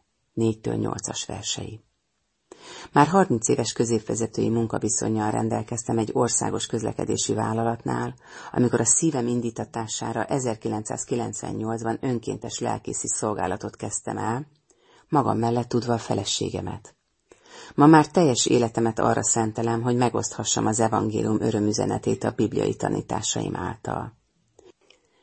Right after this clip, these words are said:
Mivel nem vallást képviselek, hanem bibliai tanokat oktatok, így felekezettől függetlenül szólhatok a hallgatósághoz. A házasság,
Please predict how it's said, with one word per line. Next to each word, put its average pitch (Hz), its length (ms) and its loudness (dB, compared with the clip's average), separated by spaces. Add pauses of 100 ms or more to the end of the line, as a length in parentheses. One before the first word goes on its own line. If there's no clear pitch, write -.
(140)
Mivel 139 360 8
nem 175 200 8
vallást 120 480 2
képviselek, 117 800 -2 (380)
hanem 120 340 4
bibliai 127 460 4
tanokat 113 500 0
oktatok, 117 720 -4
így 127 180 0
felekezettől 117 760 2
függetlenül 123 640 0
szólhatok 113 560 0
a 123 60 -2
hallgatósághoz. 104 1200 -4 (1000)
A - 100 -2
házasság, 143 800 2